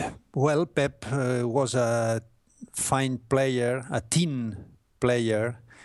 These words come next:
with very good technique, and especially with, uh, an exceptional view of the game. Uh, he, he was, uh, he was the soul of the dream team of, uh,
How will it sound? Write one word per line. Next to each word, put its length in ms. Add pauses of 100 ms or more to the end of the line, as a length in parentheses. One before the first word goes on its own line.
(140)
with 200
very 280
good 240 (500)
technique, 640 (680)
and 580 (180)
especially 720
with, 360
uh, 440 (420)
an 160
exceptional 1000 (680)
view 640 (220)
of 160
the 100
game. 540 (720)
Uh, 360
he, 320
he 260
was, 480
uh, 420 (540)
he 120
was 220
the 140
soul 800 (240)
of 180
the 140
dream 340
team 240
of, 320
uh, 180